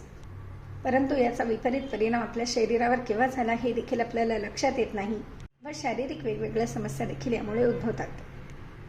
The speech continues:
तर असो, आपल्याला जरी अनिद्रेचा त्रास होत असेल तर यासाठी अत्यंत साधा परंतु अत्यंत प्रभावी आणि रामबाण उपाय आज मी आपल्यासाठी घेऊन आले आहे. यामुळे सहजतेने आपल्याला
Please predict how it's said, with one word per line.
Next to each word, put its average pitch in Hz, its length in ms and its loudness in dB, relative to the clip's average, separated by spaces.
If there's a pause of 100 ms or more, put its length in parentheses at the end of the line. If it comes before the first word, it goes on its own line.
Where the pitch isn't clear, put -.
तर 285 140 6
असो, 269 220 4 (800)
आपल्याला 320 400 4
जरी 233 220 6
अनिद्रेचा 240 680 2
त्रास 262 300 0
होत - 180 0
असेल - 280 -4 (1200)
तर 262 100 4
यासाठी 254 560 4 (320)
अत्यंत 349 480 2
साधा 240 380 0 (440)
परंतु 262 320 6
अत्यंत 226 380 0
प्रभावी - 480 0 (580)
आणि 269 200 6
रामबाण 226 340 0
उपाय 254 340 0
आज 247 180 0
मी 220 80 0
आपल्यासाठी - 520 -6
घेऊन 269 260 2
आले 196 160 0
आहे. 202 240 -4 (1200)
यामुळे 240 380 4
सहजतेने 262 580 0
आपल्याला 208 400 -2